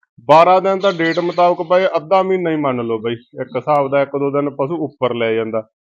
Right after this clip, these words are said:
ਜਿਹੜਾ ਹਵਾਨਾ ਕਰਮ ਵਾਲੀ ਨੇ ਸਟਾਰਟ ਹੀ ਕੀਤਾ ਹਜੇ ਬਣਾਉਣਾ, ਕਿਉਂਕਿ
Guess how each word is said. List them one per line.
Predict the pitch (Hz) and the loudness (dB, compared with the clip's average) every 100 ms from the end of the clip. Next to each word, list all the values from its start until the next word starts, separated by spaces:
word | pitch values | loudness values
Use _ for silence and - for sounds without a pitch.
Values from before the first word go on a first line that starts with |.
| _ _ | _ _
ਜਿਹੜਾ | 147 196 | 0 2
ਹਵਾਨਾ | 214 156 160 170 185 | 4 4 4 4 2
ਕਰਮ | 185 180 185 | 2 2 2
ਵਾਲੀ | 185 185 | 2 2
ਨੇ | 190 196 | 0 -2
ਸਟਾਰਟ | - 160 143 143 156 | -2 0 4 4 2
ਹੀ | 170 | -4
ਕੀਤਾ | 175 175 175 185 | -6 -2 0 0
ਹਜੇ | 165 | -2
ਬਣਾਉਣਾ, | 160 165 165 165 170 170 _ _ - | -2 -2 0 0 -2 -4 _ _ -6
ਕਿਉਂਕਿ | 175 175 190 190 | -4 -2 -2 -2